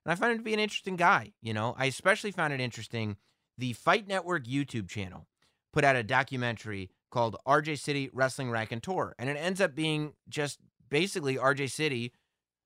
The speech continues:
talking to a camera. Well, I guess he's talking to a guy. I don't think he's looking down the camera lens, uh,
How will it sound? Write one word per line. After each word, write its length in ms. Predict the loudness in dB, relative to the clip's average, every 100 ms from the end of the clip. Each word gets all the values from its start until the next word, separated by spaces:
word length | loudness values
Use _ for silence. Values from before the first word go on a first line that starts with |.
| _ _ _ 2
talking 400 | 4 4 2 -8
to 160 | -6
a 40 | -6
camera. 460 | -2 0 0 0 4
Well, 140 | 4
I 80 | 4
guess 160 | 0
he's 80 | -6
talking 240 | -4 -2 -2
to 100 | -2
a 40 |
guy. 400 | 0 2 2 0 -10 _ -8
I 60 |
don't 100 | -4
think 120 | -4 -6
he's 120 | -8
looking 180 | -8 -4
down 160 | -4
the 40 | -4
camera 300 | -4 -4 -4
lens, 320 | -8 -10 -12 _ _ _ _
uh, 280 | 0 2 2